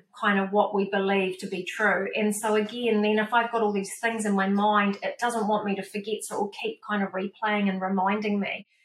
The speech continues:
So it's almost like there's no rest in my mind. So even that process of writing things down, it's almost like I'm kind of giving my mind permission to kind of calm down, let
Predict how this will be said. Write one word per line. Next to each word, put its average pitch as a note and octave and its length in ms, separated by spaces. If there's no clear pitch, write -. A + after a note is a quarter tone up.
So A#3+ 140
it's A#3+ 120
almost B3+ 340
like G#3 120
there's G#3+ 160
no G#3+ 140
rest G3+ 440
in G#3+ 80
my G3 160
mind. G3 380
So A3+ 140
even B3+ 220
that G#3+ 140
process - 800
of G#3+ 340
writing A3+ 480
things G3+ 260
down, A#3 200
it's - 160
almost A#3+ 360
like A3+ 220
I'm G#3+ 160
kind G#3 160
of G3+ 80
giving G#3 240
my F#3+ 160
mind F#3+ 400
permission G3+ 460
to - 100
kind G#3 140
of G3 60
calm G3 200
down, G3 360
let G#3+ 160